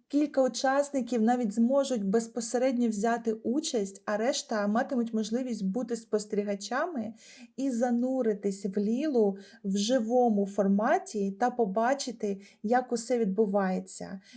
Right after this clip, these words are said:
як гра відкриває відповіді та трансформує стан людини. Для когось Ліла стає практикою самопізнання,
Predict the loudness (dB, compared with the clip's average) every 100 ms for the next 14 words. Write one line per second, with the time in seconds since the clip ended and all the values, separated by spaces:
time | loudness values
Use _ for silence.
0 | -4 0 0 -2 2 2 0 -4 -2 2
1 | 2 0 0 -2 -2 -4 -2 -2 -4 -4
2 | -4 -6 _ -4 -2 0 0 -2 -2 -4
3 | 0 2 2 -2 -2 -6 -4 -2 0 0
4 | -2 -2 -4 -4 -8 -10 -12 _ _ _
5 | _ _ -2 0 0 0 2 2 0 -2
6 | -2 0 0 2 0 -2 -6 -2 -2 0
7 | 0 0 -2 -4 -4 -4 -8 -4 -6 -2
8 | -4 -4 -4 -2 0 0 -2 -4